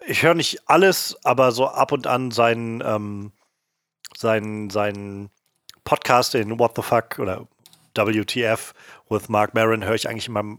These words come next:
mal ganz gerne, wenn er die richtigen Leute da hat. Er hat einfach so einen ganz lockeren, äh, so, so einen lockeren Stil und einfach so, der redet halt immer, wie ihm die Schnauze gewachsen ist. Und, äh, er hatte halt gestern dann auch so einfach nur einen Tweet, das war so, "No more Glow, sorry,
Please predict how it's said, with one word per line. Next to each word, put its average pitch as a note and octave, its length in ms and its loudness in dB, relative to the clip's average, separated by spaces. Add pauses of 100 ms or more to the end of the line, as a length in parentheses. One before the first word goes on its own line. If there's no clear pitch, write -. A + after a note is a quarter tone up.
(120)
mal A2 200 0
ganz G#2 180 -4
gerne, B2+ 280 0
wenn A#2 80 -2
er A2+ 60 -2
die A2 100 -6
richtigen G#2+ 280 -8
Leute G#2+ 220 -2
da G#2 160 -2
hat. G#2 200 -8 (260)
Er A#2 160 6
hat A#2+ 100 2
einfach G#2 180 0
so A#2 120 -6
einen G#2 60 -8
ganz A2 360 -2 (500)
lockeren, A#2+ 760 2 (120)
äh, F3+ 180 -6
so, B2 240 -6
so B2 100 -4
einen A#2+ 80 -2
lockeren C#3 280 2
Stil C#3 260 2
und B2+ 80 2
einfach B2 220 2
so, A#2+ 280 0
der A2+ 180 2
redet C3 200 4
halt C3 120 0
immer, B2 160 0
wie A#2+ 80 -8
ihm A#2 120 -6
die G#2+ 80 -4
Schnauze A2+ 360 0
gewachsen G2+ 400 -2
ist. - 240 -8 (880)
Und, G#2+ 460 -2
äh, A2 240 0
er G#2+ 60 4
hatte A#2 140 2
halt G#2+ 120 0
gestern G#2+ 300 -4
dann G#2+ 120 -4
auch G2+ 120 0
so G#2 220 -6
einfach G#2+ 220 -2
nur A2 100 -2
einen G#2 80 -4
Tweet, A2 260 -2
das - 140 -6
war G#2 100 2
so, G2+ 300 -4
"No B2+ 220 0
more B2 220 4
Glow, G2+ 500 0
sorry, F#2+ 580 0